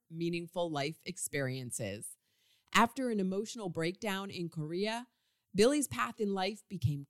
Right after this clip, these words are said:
crystal clear. Since then, he's been focused on navigating his own midlife crisis more mindfully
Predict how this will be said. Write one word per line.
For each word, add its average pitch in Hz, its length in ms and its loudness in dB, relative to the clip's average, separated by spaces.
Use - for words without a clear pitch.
crystal 220 520 0
clear. 156 540 -2
Since 269 380 2
then, 254 320 -2
he's 214 340 0
been 190 160 0
focused 226 480 -2
on 165 220 0
navigating 190 640 -2
his 175 160 -4
own 240 340 2
midlife 143 460 0
crisis 151 520 -2
more 180 220 -2
mindfully 180 760 -4